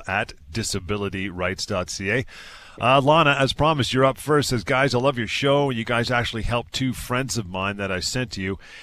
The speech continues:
and I really appreciate it. I have a question that I was hoping you could answer. One of my very good friends was recently let go from her job, and she went to an employment lawyer, not someone from your firm, and that lawyer, uh, lawyer negotiated a severance package. My friend signed the paperwork,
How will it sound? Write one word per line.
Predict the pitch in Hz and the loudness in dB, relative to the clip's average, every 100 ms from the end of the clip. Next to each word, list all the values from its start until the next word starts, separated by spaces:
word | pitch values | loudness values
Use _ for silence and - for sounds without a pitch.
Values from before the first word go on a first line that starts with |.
| - | -10
and | - 110 | -4 0
I | |
really | 117 185 254 | 4 4 4
appreciate | 156 156 190 - 147 90 | 2 0 2 4 4 2
it. | - - | -4 -2
I | 107 | 0
have | 175 | 0
a | 196 | -2
question | - 165 - 123 | 0 2 2 0
that | 110 | 0
I | 107 | -2
was | 98 | -2
hoping | - 131 110 | -4 -4 -4
you | 98 113 | -4 -4
could | 123 107 | -4 -8
answer. | 90 113 139 - 85 78 - - - - | -6 -4 -2 -2 -4 -6 -12 -20 -14 0
One | 170 | 2
of | 202 | 4
my | 127 | 4
very | 107 135 131 | 4 2 2
good | 104 80 | 0 -4
friends | - 110 113 98 | -4 -2 -2 -2
was | 87 | -4
recently | 82 107 117 113 95 | -4 -4 -4 -6 -8
let | 85 101 - | -6 -8 -4
go | 95 92 | -4 -4
from | 98 | -6
her | 80 78 | -8 -10
job, | - 82 80 78 71 - - | -8 -6 -4 -4 -6 -10 -6
and | 82 80 82 | -2 -2 -4
she | - 92 | -6 -4
went | 120 135 | -4 -2
to | 135 | -4
an | |
employment | 104 85 104 165 165 95 | -4 -6 0 0 0 -2
lawyer, | 80 76 85 71 | -4 -4 -6 -6
not | 87 127 | -6 -4
someone | - 120 101 | -2 -2 -6
from | 92 90 | -10 -8
your | 104 117 | -6 -6
firm, | - 69 80 - - - - | -8 -16 -18 -20 -20 -20 -10
and | 95 | 0
that | 175 160 | 0 6
lawyer, | 143 143 135 123 | 6 8 8 6
uh, | 117 117 | 6 4
lawyer | 127 127 | 4 4
negotiated | 113 113 131 110 127 120 | 2 0 2 2 2 0
a | 107 | 0
severance | - 185 208 | 0 0 0
package. | - 117 85 82 - - | 0 0 0 -4 -10 -6
My | 98 | -6
friend | 101 - 165 156 | -6 -4 -4 -4
signed | - 139 139 156 131 | -4 -2 0 0 -4
the | |
paperwork, | - 120 135 110 87 78 78 90 | -4 -2 -2 -2 -6 -6 -8 -10